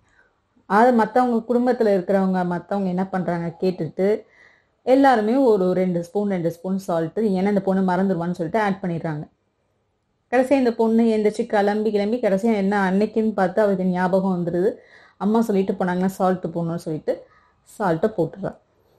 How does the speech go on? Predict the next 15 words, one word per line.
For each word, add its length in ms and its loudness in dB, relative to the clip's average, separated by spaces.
போட்டு 360 2
கலக்கி 500 0
அவ 260 4
ஸ்கூல் 300 0
பிக்னிக்கு 680 0
எடுத்துட்டு 720 2
போயாச்சு. 440 0
அந்த 220 -8
பிக்னிக்ல 480 2
போய் 240 4
எல்லாரும் 420 2
வாயில 400 2
வச்சுட்டு 440 0
எல்லாரும் 640 2
துப்பிட்டாங்க. 540 -6